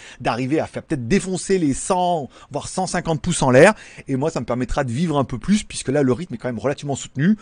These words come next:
On en a fait pendant un mois, là, du premier juillet jusqu'au vingt-trois juillet. On est pas mal. Allez, aujourd'hui, j'ai reçu une montre de la marque S M S K, S K M E, S K M E, S K M E, S K, S K M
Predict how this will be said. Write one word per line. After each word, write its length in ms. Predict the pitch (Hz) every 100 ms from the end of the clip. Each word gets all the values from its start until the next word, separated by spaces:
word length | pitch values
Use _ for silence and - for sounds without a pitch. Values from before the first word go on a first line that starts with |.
| - - 117
On 120 | 117
en 60 |
a 60 | 120
fait 140 | -
pendant 320 | 151 143 131 131
un 160 | 156 151
mois, 300 | 151 165 156
là, 380 | 135 143 120
du 160 | 110 117
premier 440 | - 147 143 139
juillet 480 | 127 110 135 147 147
jusqu'au 480 | 110 123 - 143 131
vingt-trois 340 | 123 135 147
juillet. 380 | 107 95 135 180 - _ _ - - _ _ -
On 40 |
est 80 | 110
pas 100 | 98
mal. 120 | - _ _ _ _ _ _ _ _
Allez, 180 | - 247
aujourd'hui, 420 | 196 240 233 247
j'ai 120 | 220 233
reçu 580 | 254 - 269 262 208
une 80 | 254
montre 340 | 262 269 - 127
de 80 |
la 140 | 196 196
marque 320 | 220 208 - - -
S 400 | 233 - - 240
M 280 | 226 214 208 _ _ - -
S 260 | 185 - -
K, 100 | - 208 196 -
S 140 | 135
K 100 | - 185
M 160 | 180
E, 180 | 220 190 - _ _
S 120 | - -
K 60 |
M 140 | 185 208
E, 20 |
S 360 | 208 - - -
K 60 | 196
M 100 | 254
E, 380 | 311 294 156 - - -
S 140 | - -
K, 240 | - - -
S 220 | - 190 -
K 100 | 196 196
M 200 | 185 190